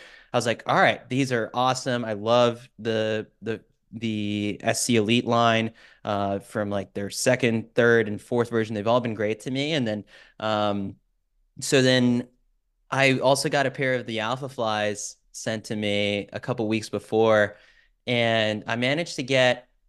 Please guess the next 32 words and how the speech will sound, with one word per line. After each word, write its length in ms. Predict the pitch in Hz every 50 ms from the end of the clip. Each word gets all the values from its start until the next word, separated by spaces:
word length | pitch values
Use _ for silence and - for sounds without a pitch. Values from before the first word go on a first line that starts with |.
| -
uh, 420 | 113 117 113 110 107 104 101 98 - -
one 340 | - 110 117 120 123 131 127
long 260 | 123 117 113 110 110
run 400 | 110 107 104 104 101 101 101 101 -
in 160 | - 107 104
them, 420 | 104 104 101 98 98 98 98 101 - -
and 100 | 104 104
I 60 | 101
think, 180 | - 117 113
like, 160 | 123 113 101 -
just 160 | 104 - -
one 320 | 110 107 107 107 107 104 -
other, 440 | - 104 107 101 101 101 98 98 - -
like, 200 | 101 101 - _ -
workout. 580 | - 107 104 101 - 110 101 98 98 - -
But, 180 | - 107 101 82
like, 280 | 90 113 107 101 - -
on 120 | - 117 113
the 100 | 117 110
long 320 | 110 117 123 139 143 135
run, 160 | 131 123 117
I 80 | 113 107
blistered 400 | - 110 117 120 - - 117 107
up 280 | 107 110 110 107 - - -
at 280 | 107 104 - _ -
seventeen-ish, 1400 | - - 107 101 110 107 98 - 110 104 104 110 127 135 143 131 - - - 143 151 160 160 156 - - - _ - - - - - - - _ _ -
and 160 | 120 113 110
so 200 | - - 123 117
then 180 | 117 117 117 120
I 140 | 120 123 120
was 140 | 113 113
like, 340 | 127 120 117 117 - - _